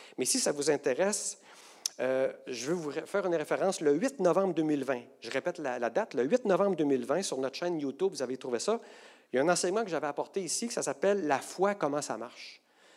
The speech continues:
Si tu veux un enseignement complet sur la foi, je t'invite vraiment à aller visionner ça. Quand vous allez revisionner cet enseignement-là du huit novembre deux mille vingt, vous allez recomprendre que la foi, là, c'est un processus instauré par Dieu et c'est gouverné par une loi surnaturelle.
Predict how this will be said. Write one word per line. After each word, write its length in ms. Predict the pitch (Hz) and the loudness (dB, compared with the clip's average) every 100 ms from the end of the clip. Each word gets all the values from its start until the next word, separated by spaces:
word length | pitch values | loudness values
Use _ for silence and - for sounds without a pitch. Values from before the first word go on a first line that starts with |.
| _ | _
Si 160 | - - | -12 -10
tu 100 | 147 | -4
veux 280 | 175 202 127 | -2 0 0
un 120 | 165 | 0
enseignement 400 | 214 208 185 196 | 0 0 0 0
complet 420 | 202 185 156 170 202 | 0 0 0 -2 -4
sur 160 | 143 | -2
la 160 | 127 110 | -4 -4
foi, 360 | - 165 196 208 _ _ _ | -6 -4 -4 -8 _ _ _
je 80 | - | -10
t'invite 400 | 151 127 160 180 | -6 -4 -6 -8
vraiment 240 | 131 127 156 | -8 -8 -6
à 140 | 123 | -6
aller 260 | 117 165 - | -4 -6 -8
visionner 460 | 127 170 151 127 | -8 -4 -2 -2
ça. 180 | 107 - - - - - - | -4 -8 -12 -20 -20 -20 0
Quand 140 | 226 | 2
vous 100 | 247 | 4
allez 140 | 208 202 | 2 4
revisionner 480 | 196 175 185 180 - | 2 2 2 0 0
cet 160 | - | -2
enseignement-là 500 | 170 170 156 143 202 | -2 0 2 2 2
du 160 | 165 147 | 0 -4
huit 160 | 185 | -2
novembre 320 | 165 147 175 151 | 0 2 0 0
deux 80 | |
mille 180 | 143 131 | 0 0
vingt, 200 | 170 226 233 - - - | 0 0 -4 -16 -20 -14
vous 100 | 131 | 0
allez 220 | 160 196 170 | 4 4 4
recomprendre 720 | 247 254 202 - 190 220 185 | 2 2 0 0 2 2 4
que 80 | |
la 160 | 170 139 | 2 2
foi, 360 | - 175 226 226 | -2 -2 -2 -2
là, 320 | 160 170 185 _ _ - - | -6 -8 -12 _ _ -20 -4
c'est 140 | - | 0
un 80 | 156 | 0
processus 680 | - 190 185 - 240 240 - 220 | 0 0 0 0 0 -2 -4 0
instauré 460 | 226 220 208 202 | 0 2 0 0
par 200 | 208 165 | -2 -6
Dieu 320 | 143 170 214 - - | -6 -6 -6 -8 -10
et 100 | - | -2
c'est 120 | 156 185 | 0 2
gouverné 420 | 196 190 185 240 | 2 2 2 2
par 160 | 180 165 | 2 0
une 80 | 160 | 2
loi 180 | 190 | 0
surnaturelle. 800 | 180 - 226 208 - 170 196 220 | 0 0 0 0 -2 -6 -6 -10